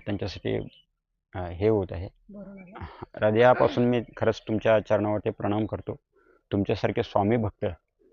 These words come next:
Speaker 1: खरंच, अ, भेटणं म्हणजे अशक्य गोष्ट आहे. थोड्याच दिवसात तुम्हाला स्वामी कृपेची अनुभूती यायला सुरुवात होईल.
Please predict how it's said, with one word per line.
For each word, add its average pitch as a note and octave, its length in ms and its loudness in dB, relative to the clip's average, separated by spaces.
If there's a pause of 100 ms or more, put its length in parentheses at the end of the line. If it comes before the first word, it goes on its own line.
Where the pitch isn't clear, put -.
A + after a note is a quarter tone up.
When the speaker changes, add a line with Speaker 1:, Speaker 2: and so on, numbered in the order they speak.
(1160)
Speaker 1:
खरंच, A2+ 340 0
अ, G2 200 2 (800)
भेटणं G2 340 -2
म्हणजे A2 180 4
अशक्य A2 420 2
गोष्ट G#2 280 0
आहे. F#2 200 -4
थोड्याच A#2+ 400 -10
दिवसात A2 260 -4
तुम्हाला A2 300 0
स्वामी G#2 380 0
कृपेची G#2 460 -4
अनुभूती G#2 520 -2
यायला G2+ 240 2
सुरुवात G#2+ 380 -8
होईल. F#2+ 100 -8